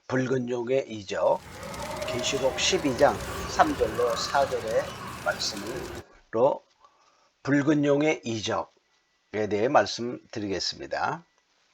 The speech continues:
자, 삼 절을 봅니다. "하늘에 또 다른 이적이 보이니, 보라, 큰 붉은 용이 있어." 그래서 하늘에 다른 이적 그랬죠.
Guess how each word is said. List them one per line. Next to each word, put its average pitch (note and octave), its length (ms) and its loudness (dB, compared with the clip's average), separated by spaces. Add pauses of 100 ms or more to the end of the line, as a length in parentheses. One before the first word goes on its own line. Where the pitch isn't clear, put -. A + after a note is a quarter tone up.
(600)
자, - 80 -2
삼 E3+ 340 4
절을 D#3+ 260 6
봅니다. F#2+ 520 -2 (360)
"하늘에 F#3 760 8
또 E3+ 280 4 (200)
다른 C#3 280 0
이적이 B2+ 440 -2
보이니, A2 560 -4
보라, G#2+ 380 2
큰 - 360 -2
붉은 B2 440 -6
용이 B2+ 280 -4
있어." E2 800 -2 (400)
그래서 A2 140 -2
하늘에 D3+ 480 6
다른 B2 420 -2
이적 G2 580 0
그랬죠. F2+ 480 -6